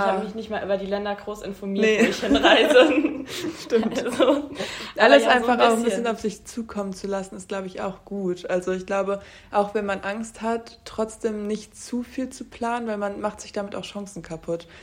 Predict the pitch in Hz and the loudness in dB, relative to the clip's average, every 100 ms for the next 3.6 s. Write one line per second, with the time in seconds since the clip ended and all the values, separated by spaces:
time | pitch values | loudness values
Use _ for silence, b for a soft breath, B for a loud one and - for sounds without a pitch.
0 | B - 190 190 202 196 190 202 220 220 | B -4 -2 0 -2 -2 0 2 2 0
1 | - 185 180 185 196 196 185 190 202 196 | -8 -6 -4 -4 -4 -6 -8 -4 -4 -2
2 | 185 185 202 196 202 185 226 202 185 185 | -4 -4 -8 -6 -4 0 0 0 -6 -6
3 | 185 226 220 220 269 262 | -4 -4 -4 -4 -2 -2